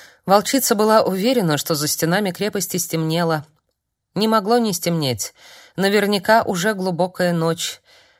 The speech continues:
Впрочем, обо всем этом думалось отрешенно. Мир застыл. Разум и тело оцепенели. Сила текла от сердца к ладоням.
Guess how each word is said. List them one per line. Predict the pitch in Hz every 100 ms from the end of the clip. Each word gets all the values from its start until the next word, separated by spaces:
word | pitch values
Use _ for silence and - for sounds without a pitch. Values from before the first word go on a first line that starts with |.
| -
Впрочем, | - 185 180 180 165
обо | 165 156
всем | 151 190 180
этом | 170 165
думалось | 147 175 170 156
отрешенно. | - - 151 - 165 170 147 120 -
Мир | 170 180
застыл. | 165 143 - 120 123 123 _ - -
Разум | - 180 180 175
и | 170
тело | - 165
оцепенели. | 165 165 - - 139 127 117 117 120 - - _
Сила | - - 233 220
текла | 180 185 - 196
от | - 170
сердца | - 180 180 -
к | 170
ладоням. | 165 160 151 151 147 143